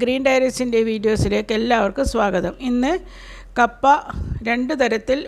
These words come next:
ഉണ്ടാക്കുന്നതും ഒരു മീൻ മുളകിട്ടതുമാണ് കാണിക്കുന്നത്. അപ്പോൾ കപ്പ എപ്പോഴും ഞങ്ങൾ വെള്ളം ഊറ്റാൻ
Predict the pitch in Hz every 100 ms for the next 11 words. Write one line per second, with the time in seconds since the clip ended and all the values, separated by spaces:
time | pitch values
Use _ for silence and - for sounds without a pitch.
0 | 247 214 208 202 214 208 226 320 330 -
1 | - - 247 247 262 240 240 285 339 -
2 | - 226 220 226 240 233 233 226 208 -
3 | 214 196 190 175 165 151 147 - - -
4 | 285 277 254 233 233 294 277 269 269 269
5 | 247 254 240 226 247 277 247 214 240